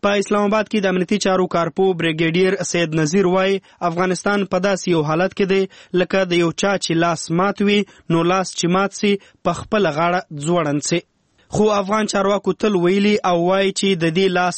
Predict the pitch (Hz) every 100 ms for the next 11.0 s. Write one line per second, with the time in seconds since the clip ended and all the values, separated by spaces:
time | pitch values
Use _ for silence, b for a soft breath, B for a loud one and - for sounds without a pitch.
0 | - 160 160 151 165 202 196 208 208 170
1 | 170 165 160 - 190 180 190 202 - 165
2 | 170 151 160 180 180 - 151 156 - 190
3 | 196 202 - 170 160 185 180 185 190 -
4 | 147 165 165 147 151 160 170 _ _ b
5 | b 170 180 180 180 180 - 170 160 160
6 | 170 165 185 202 196 - b 151 185 196
7 | 185 180 - 170 190 196 - - 175 185
8 | 202 - 147 147 156 160 160 143 _ -
9 | - 202 202 180 185 160 160 185 190 185
10 | 185 196 202 185 165 165 156 160 190 196